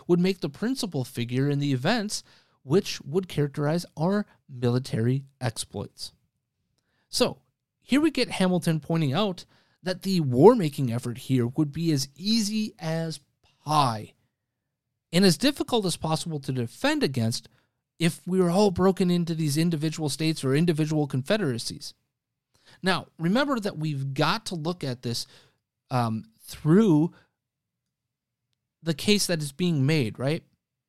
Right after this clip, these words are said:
The case that's being made is the, the lens, right? The lens of wanting a strong federal government. Is this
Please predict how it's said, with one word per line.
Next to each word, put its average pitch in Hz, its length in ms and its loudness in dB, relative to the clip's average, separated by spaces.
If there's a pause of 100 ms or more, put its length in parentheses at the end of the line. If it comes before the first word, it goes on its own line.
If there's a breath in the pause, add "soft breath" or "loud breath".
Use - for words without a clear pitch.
(960)
The 139 80 -10
case 220 260 0
that's 175 140 -4
being 175 240 2
made 180 240 4
is 135 180 -2
the, 131 280 -4 (160)
the 135 120 0
lens, 139 440 6
right? 139 260 0 (480 soft breath)
The 151 100 0
lens 185 500 4
of 143 200 -2
wanting 196 560 4
a 165 120 -2
strong 151 640 2
federal 135 420 -2
government. 131 600 -4 (1200)
Is 240 220 0
this 208 220 2